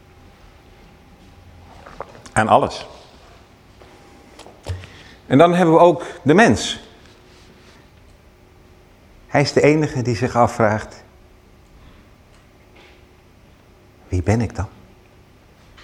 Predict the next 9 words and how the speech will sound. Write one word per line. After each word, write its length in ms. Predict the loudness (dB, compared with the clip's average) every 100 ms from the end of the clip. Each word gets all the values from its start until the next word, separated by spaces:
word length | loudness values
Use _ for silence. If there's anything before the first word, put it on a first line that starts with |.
| -20 -20 -20 -20 -20 _ -20 _ -16 -2
Waar 180 | -2
kom 240 | 0 -2 -2
ik 160 | -4
vandaan? 460 | -6 -8 -6 -6 -8 -14 -20 _ _ _ _ -20 _ -20 -20 _ _ _ _ _ -20 _ _ -2
En 120 | 0
wat 140 | 0
doe 160 | 0 -2
ik 120 | -4
hier?" 300 | -4 -6 -6